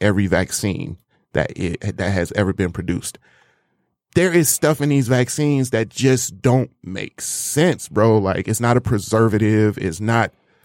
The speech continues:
a additive. It's not about to improve anything. It's not to help boost your immune system. What the hell is the purpose, bro? And again,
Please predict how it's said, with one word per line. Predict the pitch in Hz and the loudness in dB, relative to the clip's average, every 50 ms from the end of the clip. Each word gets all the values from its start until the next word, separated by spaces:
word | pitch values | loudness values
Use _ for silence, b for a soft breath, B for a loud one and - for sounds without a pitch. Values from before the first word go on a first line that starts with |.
| _ _ _ _ _ _ - | _ _ _ _ _ _ -6
a | 101 95 - _ - | -6 -6 -6 _ -6
additive. | - 110 113 120 113 - - 127 110 113 110 101 95 | -4 -4 -2 -4 -4 0 2 2 4 4 4 4 2
It's | 101 92 | 0 0
not | 104 110 110 104 - | 0 0 0 0 0
about | 95 98 92 107 98 95 - | -2 -2 0 0 0 -2 -2
to | - 107 95 90 - - | -2 -2 -2 -2 -4 -6
improve | 95 98 - - 123 117 120 120 113 - | -10 -8 -2 2 2 4 4 2 2 0
anything. | 113 120 120 120 107 - 117 107 107 101 | 0 0 0 0 0 0 -2 -2 -2 -2
It's | 98 95 | -4 -2
not | 110 110 107 104 98 - | 0 0 0 0 -2 -2
to | - 104 98 | -4 -2 0
help | 107 110 107 98 92 90 - | 2 2 2 2 0 0 2
boost | 131 127 123 113 - - - - b b b b b b _ | 4 4 4 2 0 -4 -10 -12 b b b b b b _
your | - 113 110 104 | -2 0 0 0
immune | 110 113 127 135 127 123 120 | 2 2 4 4 4 2 2
system. | 110 - 117 113 107 - - 107 107 104 104 - _ _ _ _ _ _ _ _ _ _ _ _ _ - | 0 -2 -2 -4 -4 -4 -6 -6 -6 -6 -6 -10 _ _ _ _ _ _ _ _ _ _ _ _ _ -20
What | - - - - 147 160 151 _ | -18 -8 -2 0 0 0 0 _
the | - 147 | 0 2
hell | 147 143 156 147 151 | 2 4 4 4 4
is | 151 139 120 | 2 2 0
the | - 110 110 | 0 -2 -2
purpose, | - - - 180 - - 104 98 - | 0 0 0 0 0 0 -2 -4 -2
bro? | - 107 110 127 147 123 - _ _ _ _ _ - | 0 0 2 2 2 0 -4 _ _ _ _ _ -4
And | - 110 107 107 104 101 101 98 92 90 _ _ _ _ _ _ _ _ _ _ _ _ _ _ _ _ _ _ _ _ _ _ - - _ _ - | -2 0 0 0 0 0 -2 -2 -4 -8 _ _ _ _ _ _ _ _ _ _ _ _ _ _ _ _ _ _ _ _ _ _ -20 -20 _ _ -4
again, | 107 113 113 120 170 220 196 135 135 156 | -4 -2 0 2 4 4 4 2 2 0